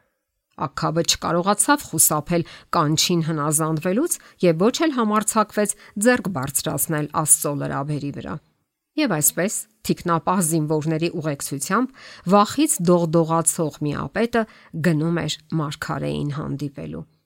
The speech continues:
Թագավորն ու մարգարեն կանգնած են դեմ առ դեմ։ Թեև Աքաբն անզուս պատելությամբ է լցված, սակայն Եղիայի ներկայությամբ նա մենակ ու անօգնական է թվում։ Արտաբերած առաջին անվճռական բառերով.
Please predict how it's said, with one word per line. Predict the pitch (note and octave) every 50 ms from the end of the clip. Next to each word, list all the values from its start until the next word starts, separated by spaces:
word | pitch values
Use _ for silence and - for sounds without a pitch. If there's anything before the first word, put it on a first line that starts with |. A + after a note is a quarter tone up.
| _ _ _ _ _ _ _ _ _ _ _ _ -
Թագավորն | F#3 F3 - - G#3+ A3 C#4 D#4+ D#4 D#4
ու | C4
մարգարեն | G#3+ F#3+ F#3 - - - F#3+ F#3+ G#3+ A#3+ A#3+
կանգնած | - F3 D#3+ D#3+ D#3+ F3 F3+ G3 -
են | G3+ G3 F#3+ G3
դեմ | G3 F#3+ F#3 F#3
առ | F3+ F3 F3 F3
դեմ։ | D#3 C#3+ D3+ - - _ _ _ _ _ _ _ _ _ _ _ _ _ -
Թեև | E3 D#3 D#3 E3+ - -
Աքաբն | - E3+ D#3+ - - - G#3+ A#3 A#3 - F3+ E3+
անզուս | D#3+ D#3 D3+ D#3 D3 D3+ F3 F#3 F3 -
պատելությամբ | - - D#3+ D3 - D#3 D3+ C#3+ D#3 D3+ - - C4 C#4 C#4 C4+ -
է | E3
լցված, | D3 D3+ D3+ - - - D3+ D#3 - - - - -
սակայն | - - - C4 B3+ B3+ C#4+ D4+ D#4+ B3+
Եղիայի | E3 E3 D#3+ D3 E3 E3 E3+ F3+ F#3+
ներկայությամբ | F3+ D#3 D3 - - - D3+ D3 D3+ - - C#4 C#4+ D#4 -
նա | - E3 D#3
մենակ | D#3 D#3+ D#3 D3+ E3 F3 F#3 D#3+ -
ու | F3+ F3
անօգնական | E3+ F3 F3+ F3 - - - F#3 F3+ E3 - D#3 D3 C3
է | C3+ C#3+
թվում։ | D3+ - - - - - - D3+ - _ _ _ _ _ _ _ _ _ _ -
Արտաբերած | - E3 D#3 - F3 E3 D#3+ E3+ E3 F3 F3+ F3+ -
առաջին | - D#3 D#3 D#3+ D#3+ - - F#3+ F3
անվճռական | E3 D3+ D#3 D3+ D#3+ D#3+ - D#3 D3+ D#3 D#3 - - D#3+ D#3 D#3
բառերով. | D3 D3+ D3 D3 D3+ D#3+ F3 A3+ C4+ C4+